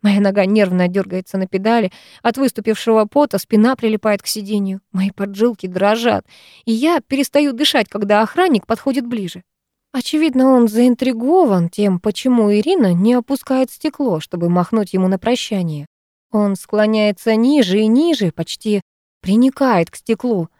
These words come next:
а я гипнотизирую взглядом ворота. Еще пара секунд, и путь будет открыт. «Эй!» — неуверенно произносит охранник.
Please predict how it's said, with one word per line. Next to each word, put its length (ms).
а 160
я 280
гипнотизирую 880
взглядом 560
ворота. 420
Еще 280
пара 380
секунд, 600
и 140
путь 420
будет 420
открыт. 580
«Эй!» — 500
неуверенно 520
произносит 500
охранник. 420